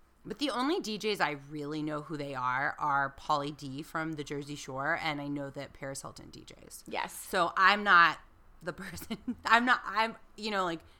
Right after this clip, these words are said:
Speaker 1: me not knowing this is like me not knowing a sports guy
Speaker 2: <laughs>
Speaker 1: or a woman.
Speaker 2: Well, I will say
Speaker 1: Um,
Speaker 2: she does have the picture of her,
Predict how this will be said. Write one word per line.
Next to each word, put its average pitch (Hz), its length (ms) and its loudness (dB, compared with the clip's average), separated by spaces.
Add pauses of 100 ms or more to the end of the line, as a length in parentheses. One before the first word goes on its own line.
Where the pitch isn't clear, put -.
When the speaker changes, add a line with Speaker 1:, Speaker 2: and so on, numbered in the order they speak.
Speaker 1:
me 220 180 -2
not 208 160 6
knowing 170 260 2
this 160 140 -8
is 156 100 -10
like 156 160 -4
me 160 120 -4
not 143 160 -4
knowing 143 200 -8
a 143 60 -10
sports - 380 -10
guy - 340 -10 (920)
Speaker 2:
<laughs> 131 320 -4
Speaker 1:
or 185 240 6
a 247 60 6
woman. 170 580 -2 (1040)
Speaker 2:
Well, 190 100 6
I 180 140 10
will 165 140 8
say 160 160 2
Speaker 1:
Um, 208 40 2
Speaker 2:
she 214 140 -6
does 202 240 4
have 208 140 0
the 190 80 0
picture 190 320 -2
of 165 180 2
her, 156 300 -2